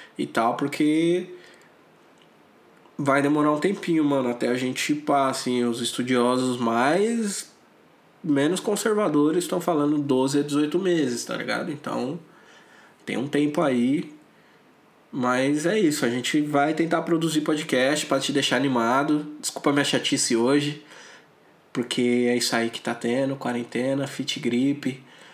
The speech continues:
fit Space Jam. E gostaria de agradecer a presença de vocês, foi muito maravilhoso. Eu gosto de ser do contra, às vezes, às vezes eu provoco de propósito, às vezes eu provoco porque eu acho que eu tô certo mesmo.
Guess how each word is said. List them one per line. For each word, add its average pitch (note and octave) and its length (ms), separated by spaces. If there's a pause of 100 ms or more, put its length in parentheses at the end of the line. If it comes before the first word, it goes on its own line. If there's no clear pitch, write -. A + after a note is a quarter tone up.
(180)
fit - 400
Space A#2 380
Jam. B2 480 (580)
E B2 720 (200)
gostaria E3 320
de F3 60
agradecer F3 420
a D#3 60
presença D3+ 360
de C3+ 80
vocês, C3+ 600
foi B2 140
muito B2+ 240
maravilhoso. C#3 800 (840)
Eu C#3+ 180
gosto C3+ 340
de C#3 60
ser C#3 140
do C3 100
contra, C3 440
às A#2+ 100
vezes, B2 340
às A#2+ 80
vezes A#2+ 180
eu A#2 80
provoco A#2 380
de A#2+ 60
propósito, A#2+ 640
às A#2+ 120
vezes A#2 180
eu A#2 100
provoco A#2 420
porque - 240
eu A#2+ 140
acho A2 220
que - 80
eu A2+ 60
tô A2+ 100
certo A#2 400
mesmo. B2 420